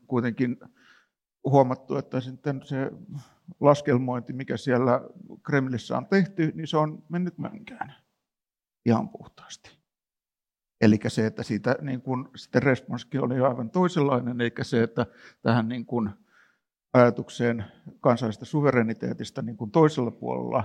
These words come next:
tämän eturi-, etupiirirajaan hylkäys,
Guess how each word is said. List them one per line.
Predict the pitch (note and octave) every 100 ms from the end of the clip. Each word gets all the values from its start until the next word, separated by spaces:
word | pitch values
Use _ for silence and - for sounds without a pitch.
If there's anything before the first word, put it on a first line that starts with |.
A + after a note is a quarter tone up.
| -
tämän | B2+ A#2+
eturi-, | B2+ C3+ B2+ C3+ _ -
etupiirirajaan | - C3+ C3 D3 - - A#2+ A#2 G#2+ A2 G#2+ B2 A#2+ A2+ - C#3+
hylkäys, | F3 D#3+ B2 B2+ B2 -